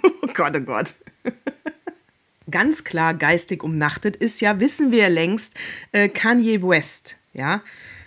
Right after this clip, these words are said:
Also, äh, ich weiß nicht, ob ihr es mitbekommen habt, dass er einen neuen Song draußen hat. Ich kann diesen Titel hier nicht nennen. Da ist das N-Wort drin und haha. <laughs> Hahaha.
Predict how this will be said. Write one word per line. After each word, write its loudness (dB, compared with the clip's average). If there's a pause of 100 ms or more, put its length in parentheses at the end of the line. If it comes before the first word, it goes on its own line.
(160)
Also, 2
äh, 4 (200)
ich -6
weiß 2
nicht, -2
ob -4
ihr 4
es 2
mitbekommen -4
habt, -4
dass -2
er 0
einen 0
neuen 0
Song 0
draußen -4
hat. -6
Ich -4
kann 2
diesen 2
Titel -4
hier 2
nicht -4
nennen. -4 (100)
Da -8
ist 0
das 0
N-Wort 0
drin 0
und -4
haha. -2 (180)
<laughs> -20
Hahaha. 2